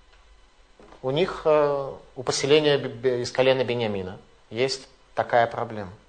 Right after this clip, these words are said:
Что происходит? «Ветицлах алав руах Гашем».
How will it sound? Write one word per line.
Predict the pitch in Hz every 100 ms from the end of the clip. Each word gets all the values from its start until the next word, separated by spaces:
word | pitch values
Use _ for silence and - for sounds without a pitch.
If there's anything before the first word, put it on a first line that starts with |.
| _ _ _ _ _ _ _ _ _ _ -
Что | - 131
происходит? | 117 110 - 156 170 - - - _ _ _ - - - - -
«Ветицлах | 135 180 190 190 190 - 180 208 233
алав | 214 196 196
руах | 170 175 165 151
Гашем». | 143 - 117